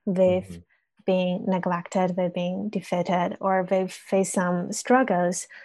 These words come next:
Speaker 1: Just keep going, and it's gonna be fun. And don't, don't really think that every problem is within yourself. Don't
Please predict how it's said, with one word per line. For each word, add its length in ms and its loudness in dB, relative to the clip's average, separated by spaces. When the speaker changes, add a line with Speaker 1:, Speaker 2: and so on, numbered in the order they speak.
Speaker 1:
Just 360 0
keep 220 2
going, 600 -2
and 200 2
it's 140 -2
gonna 200 2
be 140 -2
fun. 420 -6
And 160 0
don't, 380 2
don't 340 0
really 580 -2
think 240 2
that 240 2
every 260 -2
problem 420 -2
is 180 -10
within 280 -2
yourself. 500 -2
Don't 360 -4